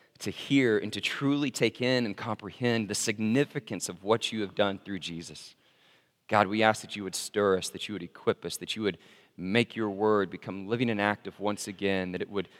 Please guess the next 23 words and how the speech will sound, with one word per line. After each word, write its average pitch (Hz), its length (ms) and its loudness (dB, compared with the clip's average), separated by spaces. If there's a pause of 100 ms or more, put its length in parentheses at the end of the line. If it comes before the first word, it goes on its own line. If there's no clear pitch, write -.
(260)
it 113 60 2
would 98 200 0
sharpen 123 540 6
us, 95 260 -2
Father, 101 220 4
and 98 80 -4
that 92 100 -6
we 101 80 -6
wouldn't 120 400 -2
leave 104 280 -6
here 95 200 -2
changed, 82 640 -8 (880)
unchanged, 104 560 -2
Father, 82 240 0
but - 200 -10
that 82 120 -12
we 104 100 -6
would 90 140 -6
leave 101 300 -4
here 87 260 -4 (300)
compelled 98 500 2
to - 120 -14
live 92 200 -2